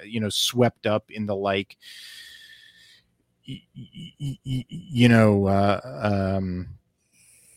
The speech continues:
you know, the, the, the nature of their publication was just, it was just foolish to do a-,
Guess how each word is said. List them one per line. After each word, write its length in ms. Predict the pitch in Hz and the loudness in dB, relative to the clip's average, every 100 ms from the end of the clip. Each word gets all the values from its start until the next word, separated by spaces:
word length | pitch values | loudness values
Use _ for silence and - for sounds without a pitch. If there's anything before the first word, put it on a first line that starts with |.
| _ - | _ 2
you 120 | 127 | 6
know, 120 | 107 | 6
the, 120 | 101 107 | 4 2
the, 200 | 117 127 | 4 4
the 140 | 110 | 8
nature 460 | 123 170 - 175 151 | 8 8 8 6 8
of 100 | 120 | 8
their 160 | 135 | 4
publication 760 | 120 147 117 110 139 120 - 117 | 6 2 2 2 2 0 0 -2
was 160 | 104 | -2
just, 200 | 117 110 | -2 -4
it 140 | 120 123 | -2 2
was 200 | 117 101 | 2 2
just 240 | 123 - | -2 -2
foolish 800 | - - 156 170 160 139 123 - | -8 0 6 8 8 6 4 -2
to 120 | 127 | -8
do 380 | 104 123 117 120 | -2 2 2 -2
a-, 120 | 127 | -10